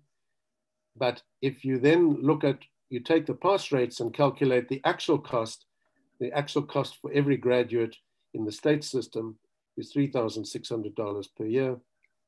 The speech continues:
and for leap would be two thousand three hundred dollars.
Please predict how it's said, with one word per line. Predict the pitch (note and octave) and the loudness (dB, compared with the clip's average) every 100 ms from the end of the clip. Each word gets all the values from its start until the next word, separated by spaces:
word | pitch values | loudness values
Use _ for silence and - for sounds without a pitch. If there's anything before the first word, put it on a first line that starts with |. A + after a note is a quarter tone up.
| - | -8
and | A2+ - | -8 -4
for | A2 | -2
leap | A#2 A#2 A2+ | -2 -2 -8
would | G#2 | -8
be | G#2+ | -10
two | - A2+ | -6 -6
thousand | A2+ G#2 G2 G2 | -4 -8 -8 -12
three | - G#2+ | -10 -10
hundred | F#2+ - - | -10 -12 -14
dollars. | G2+ - - | -14 -16 -20